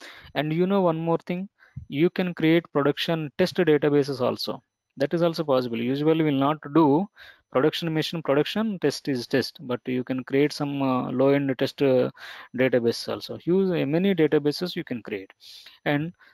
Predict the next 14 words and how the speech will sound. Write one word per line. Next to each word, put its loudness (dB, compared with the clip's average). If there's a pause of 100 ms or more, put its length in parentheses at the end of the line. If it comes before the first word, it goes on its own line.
smart 2
flash 2
logging. 2 (640)
This -2
also 2
we 4
will 4
discuss -2
in -6
the 0
coming -4
classes. -2 (380)
This -8
is, 0